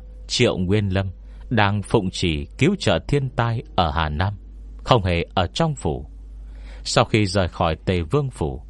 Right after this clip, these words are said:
hai người hai yêu lại đi dạo trên đường phố thành Biện Lương. Lúc này, một số quán rượu đã bắt đầu mở cửa bán hàng. Quy Bất Quy tìm một quán rượu cách Tề Vương phủ không xa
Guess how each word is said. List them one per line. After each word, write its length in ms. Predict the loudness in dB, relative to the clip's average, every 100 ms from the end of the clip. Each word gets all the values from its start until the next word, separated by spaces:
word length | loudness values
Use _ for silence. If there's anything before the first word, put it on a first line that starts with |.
| -16 -16 0
hai 140 | 2 4
người 220 | 4 4
hai 180 | 2 0
yêu 280 | 0 2 2
lại 180 | 2 2
đi 180 | 0
dạo 260 | 0 0 0
trên 300 | 0 -2 0
đường 200 | 0 -2
phố 220 | -2 -2 0
thành 260 | -2 0
Biện 160 | -2 -2
Lương. 300 | 0 -2 -2 -10 -16 -16 -10
Lúc 240 | 0 0 2
này, 320 | -2 -4 -6 -12 -16 -14 4
một 120 | 4
số 180 | 6 2 4
quán 220 | 2 2
rượu 280 | 2 0 0
đã 180 | 0
bắt 220 | 0 -2 0
đầu 180 | 0 2
mở 240 | 0 -2 0
cửa 160 | -2 0
bán 240 | 0 0
hàng. 320 | -2 -4 -6 -12 -16 -16 -14 -14 -2 4
Quy 80 |
Bất 180 | 6 6
Quy 220 | 4 4 2
tìm 260 | 0 2
một 140 | 0 0
quán 200 | 0 0
rượu 300 | 0 -2 -2 -8 -16 -2 0
cách 140 | 2 2
Tề 140 | 2
Vương 240 | 2 0
phủ 260 | 2 0 0
không 260 | 0 0 0
xa 260 | -2 -2